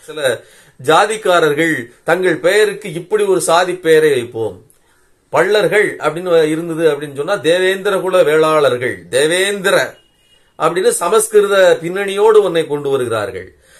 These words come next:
அதே மாதிரி வன்னியர்கள் அப்படிங்கிற ஒரு தமிழ் பெயர்ல இருந்துச்சுன்னா, சத்திரிய குல அப்படின்னு சொல்லி, சத்திரியன் அப்படின்னு இந்த பார்ப்பன பின்புலத்தை தன்னோடு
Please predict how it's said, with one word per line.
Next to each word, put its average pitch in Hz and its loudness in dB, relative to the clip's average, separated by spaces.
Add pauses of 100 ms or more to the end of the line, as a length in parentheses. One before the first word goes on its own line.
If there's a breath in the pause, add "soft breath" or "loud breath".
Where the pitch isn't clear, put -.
அதே 160 0
மாதிரி 214 4
வன்னியர்கள் 202 2
அப்படிங்கிற 175 -2
ஒரு 165 -2
தமிழ் 185 0
பெயர்ல 170 2
இருந்துச்சுன்னா, 156 -2 (280 loud breath)
சத்திரிய 226 0
குல 190 0
அப்படின்னு 165 -4
சொல்லி, 170 -6
சத்திரியன் 190 -4
அப்படின்னு 180 0 (180 loud breath)
இந்த 165 2
பார்ப்பன 196 0
பின்புலத்தை 185 -4
தன்னோடு 170 -2